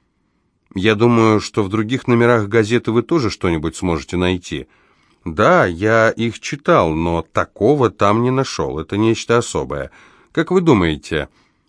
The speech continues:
на какую общественную собственность она намекает?» «Я не знаю.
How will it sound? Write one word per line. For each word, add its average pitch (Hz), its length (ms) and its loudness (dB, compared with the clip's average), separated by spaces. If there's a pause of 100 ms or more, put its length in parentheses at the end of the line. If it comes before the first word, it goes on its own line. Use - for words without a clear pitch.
(120)
на 104 280 0
какую 143 500 2
общественную 135 840 0
собственность 143 840 -4
она 117 400 2
намекает?» 113 720 -2 (1000)
«Я 101 140 0
не 98 160 0
знаю. 78 460 -4